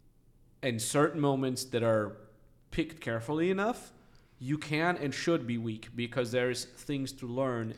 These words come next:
in weakness. There's beauty to be had in weakness. One of the most beautiful things to experience is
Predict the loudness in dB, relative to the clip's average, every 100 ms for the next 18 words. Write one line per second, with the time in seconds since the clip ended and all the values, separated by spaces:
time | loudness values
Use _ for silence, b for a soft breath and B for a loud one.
0 | -6 -4 -2 -4 -6 -10 -10 -12 -16 b
1 | b -2 -2 -2 2 4 4 0 0 0
2 | 0 -2 -2 -4 -6 -8 -8 -4 -4 -2
3 | -4 -4 -4 -4 -6 -8 -4 -4 -6 -10
4 | -14 b b b b b b _ _ -4
5 | -4 -2 2 4 4 0 0 -2 -2 -4
6 | -8